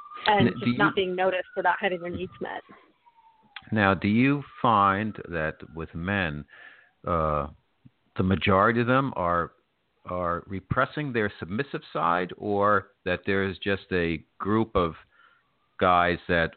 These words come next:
Speaker 2: wanna kind of, you know, turn over the control? I, I, I actually found in my dating experience that some of the most, uh, aggressive women, uh, out of the bedroom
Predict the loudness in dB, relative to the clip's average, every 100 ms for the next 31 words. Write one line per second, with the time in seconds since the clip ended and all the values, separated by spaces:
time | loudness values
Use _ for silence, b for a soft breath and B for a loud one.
0 | _ -10 -6 -2 0 0 -2 -4 -2 -2
1 | -2 -8 _ _ -16 -14 -12 -14 -14 -10
2 | -6 -6 -8 _ 0 2 2 0 -4 -6
3 | -6 0 2 2 -2 -2 -2 0 0 0
4 | 0 2 0 -2 -8 -4 0 2 0 -2
5 | -10 -6 -4 -4 -6 -12 B B B B
6 | -6 -2 0 0 -4 -6 -4 -2 0 -2
7 | -6 -6 -4 -2 0 0 2 2 0 -10
8 | -4 -4 -4 -8 0 0 0 -2 -4 -2
9 | 0 0 -4 -10 _ _ -6 -2 -2 -2
10 | 0 2 0 -2 -4 -4 -6 -6 -8